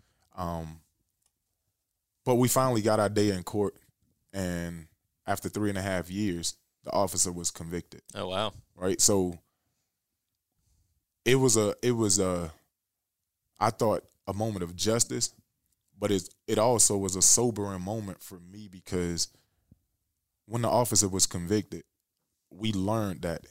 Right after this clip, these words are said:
Speaker 1: he was the first officer in the state of Florida convicted for an on-duty shooting in the last thirty years.
Speaker 2: Right.
Speaker 1: And I thought about how many shootings had happened in the state of Florida, officer involved,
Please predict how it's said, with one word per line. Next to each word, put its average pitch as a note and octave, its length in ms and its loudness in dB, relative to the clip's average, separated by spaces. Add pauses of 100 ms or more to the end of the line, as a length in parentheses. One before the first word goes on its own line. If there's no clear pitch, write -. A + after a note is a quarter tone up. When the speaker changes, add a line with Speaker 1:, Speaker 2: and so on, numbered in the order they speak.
(100)
Speaker 1:
he B2 100 -4
was G2 100 -4
the E2 120 -6
first - 640 0 (260)
officer F#2 420 2
in F2+ 80 -6
the E2+ 80 0
state G#2 240 0
of F2+ 100 -8
Florida F#2 380 -12
convicted F2 600 -4 (360)
for F2+ 300 -4
an E2 160 -6
on-duty F#2 440 -2
shooting E2 480 0 (340)
in F2+ 60 -10
the F2 80 -2
last E2 340 -2
thirty F#2+ 240 -2
years. E2+ 400 -12
Speaker 2:
Right. F2 200 -10 (320)
Speaker 1:
And A#2 120 4
I B2 60 4
thought B2 220 4
about G2+ 260 4
how B2 280 4
many A2 220 -2
shootings G2+ 420 4
had F#2+ 180 0
happened G2 420 -2 (380)
in C3 140 0
the B2+ 60 4
state A#2 260 4
of F#2+ 80 -2
Florida, G2 480 0 (560)
officer G#2 460 2
involved, F2+ 520 0